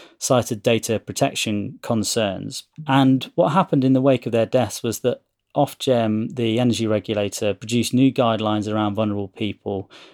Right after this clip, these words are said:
and who could be disconnected. So now, between start of October and the end of March,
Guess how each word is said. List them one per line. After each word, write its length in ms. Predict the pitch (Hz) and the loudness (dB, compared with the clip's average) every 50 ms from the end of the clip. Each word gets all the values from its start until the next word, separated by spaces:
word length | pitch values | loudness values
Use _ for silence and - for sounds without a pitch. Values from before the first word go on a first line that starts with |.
| _ _ - | _ _ -8
and 260 | 107 104 104 104 98 | -4 -2 -2 -2 -4
who 220 | - - 123 113 | -2 0 0 0
could 160 | 113 - 113 - | 0 -2 -4 -4
be 120 | 117 104 | -4 -4
disconnected. 840 | - - 104 - - - 107 101 104 - - - 113 110 110 - - - _ - - - - - - _ _ | -2 -4 -6 -6 -4 -4 -4 -4 -6 -6 -10 -12 -10 -10 -10 -12 -14 -18 _ -20 -20 -20 -20 -20 -20 _ _
So 220 | - - - 139 143 | -2 2 2 4 4
now, 400 | 156 170 180 170 151 123 113 104 | 4 4 4 4 4 4 2 0
between 800 | 101 120 117 - - 160 160 156 151 147 147 139 131 127 120 - - | -2 -4 -4 -2 0 2 4 4 4 4 4 4 2 0 -2 -6 -10
start 340 | - - - 131 123 117 - | -8 -2 0 0 0 0 0
of 160 | 120 113 - | -2 -4 -4
October 680 | - - - 113 110 107 92 107 104 101 104 104 104 - | -4 -2 0 2 2 2 2 2 2 2 2 0 0 -2
and 100 | 117 113 | -2 0
the 80 | 113 | 0
end 160 | 113 110 104 98 | 0 0 0 -2
of 100 | 92 - | -2 -2
March, 540 | 110 107 101 98 101 - - - - - | 0 0 0 -2 -4 -6 -6 -8 -8 -8